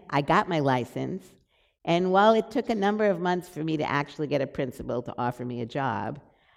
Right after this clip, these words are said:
I finally did get a job, and I started teaching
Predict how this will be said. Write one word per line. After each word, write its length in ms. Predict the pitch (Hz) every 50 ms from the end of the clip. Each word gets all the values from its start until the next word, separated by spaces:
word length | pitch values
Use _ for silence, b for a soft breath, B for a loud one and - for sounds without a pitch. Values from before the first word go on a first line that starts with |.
| b b
I 140 | - 151 160
finally 540 | 156 - - 165 156 156 156 160 160 156 156
did 220 | 147 151 147 139
get 160 | 143 147 139 135
a 80 | 135
job, 360 | 127 - 139 127 127 131 127
and 80 | 127 127
I 120 | 127 127
started 440 | 123 - - 147 143 143 135 139 139
teaching 500 | - - 160 147 - - 135 123 123 120